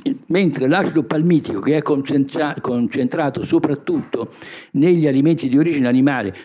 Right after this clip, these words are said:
formaggi, salumi e carni grasse, va a finire nel grasso addominale e nel grasso viscerale.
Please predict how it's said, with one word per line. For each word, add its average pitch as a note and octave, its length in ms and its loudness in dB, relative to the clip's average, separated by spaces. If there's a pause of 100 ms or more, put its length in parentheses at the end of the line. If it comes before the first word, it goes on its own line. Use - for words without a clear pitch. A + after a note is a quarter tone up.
(120)
formaggi, A#2+ 640 0
salumi B2+ 720 2
e A#2 100 0
carni A#2 360 0
grasse, B2 480 -2 (200)
va F3+ 260 0
a D#3 40 -2
finire G#3+ 380 2
nel D#3+ 160 2
grasso F#3 600 -2
addominale F3 760 0 (400)
e D#3 100 0
nel E3 140 4
grasso D#3 560 0
viscerale. A#2 760 -4